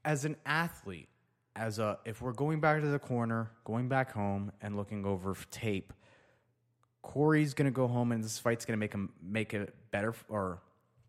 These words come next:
is gonna make him better in the long term.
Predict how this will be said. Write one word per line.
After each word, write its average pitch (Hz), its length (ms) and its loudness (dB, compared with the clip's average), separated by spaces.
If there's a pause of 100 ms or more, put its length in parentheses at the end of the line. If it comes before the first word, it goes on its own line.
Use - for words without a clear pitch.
(2500)
is 120 120 -6
gonna 123 160 2
make 117 220 0
him 104 280 -4 (640)
better 90 260 -2 (240)
in 104 80 -8
the 98 80 -4
long 90 240 -4
term. 80 260 -14